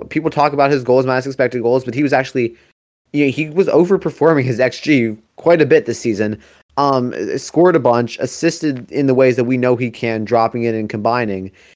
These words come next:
and finding those balls that, you know, created goals for, you know, other players, namely Ariel and Velasco. But, like, you have wingers that are more traditional wingers. Velasco hit a couple nice goals, and Ariel will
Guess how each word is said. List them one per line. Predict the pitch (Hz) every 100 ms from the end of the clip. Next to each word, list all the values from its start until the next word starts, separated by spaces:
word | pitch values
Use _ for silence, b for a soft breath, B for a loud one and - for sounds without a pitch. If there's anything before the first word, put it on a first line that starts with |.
| b
and | 117 120 120
finding | - 120 117 113
those | 110
balls | 101 117 113 110
that, | 113 -
you | 113 113
know, | 104
created | - 127 113 104
goals | 120 110 104 - b b _
for, | - 131 117 113
you | 120
know, | 117
other | 117 117
players, | 110 139 123 107 101 98 b b -
namely | 127 123 120
Ariel | 123 120 120
and | 117 107
Velasco. | 113 117 117 123 107 95 101 b b -
But, | 147
like, | 147 131 - b -
you | 147
have | 131 170 156
wingers | 123 160 143 107 107 101 -
that | 123 120
are | 117 117
more | 127 135 151 170
traditional | 165 143 143 131 117
wingers. | 113 113 113
Velasco | 123 135 135 - 135
hit | 117 123
a |
couple | 117 120 120
nice | 113 104 -
goals, | 117 107 110
and | 117
Ariel | 92 131 131 123 117
will | 110